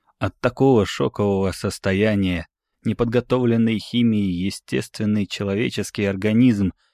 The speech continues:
не мог переварить такой объём нервного потрясения. У натуралов банально стопорило разговорный аппарат. Они, пошатываясь, словно пьяные,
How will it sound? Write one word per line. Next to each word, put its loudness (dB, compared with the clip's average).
не 2
мог 0
переварить -2
такой 0
объём 0
нервного 0
потрясения. -2
У 2
натуралов 2
банально 0
стопорило 0
разговорный 0
аппарат. -2
Они, 4
пошатываясь, 0
словно 0
пьяные, 0